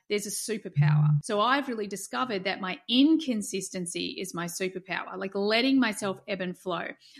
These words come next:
leaning into when I have energy, leaning into when I wanna be, um, alone and those sort of things. Is, this is, it's epic because this is happening in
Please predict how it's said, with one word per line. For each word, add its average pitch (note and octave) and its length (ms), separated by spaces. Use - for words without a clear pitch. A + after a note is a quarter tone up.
leaning B3 480
into A#3 260
when G#3 160
I G3 80
have G3 220
energy, G3 480
leaning B3 380
into B3 280
when A3 120
I G#3 80
wanna G3+ 240
be, F#3+ 400
um, F#3 540
alone F#3+ 500
and F3+ 140
those F#3 200
sort F#3+ 140
of F3 100
things. F3+ 400
Is, G#3 320
this C#4+ 180
is, A3 260
it's A3+ 200
epic B3+ 460
because G#3 360
this D#4 180
is C#4 100
happening A3 420
in G#3 160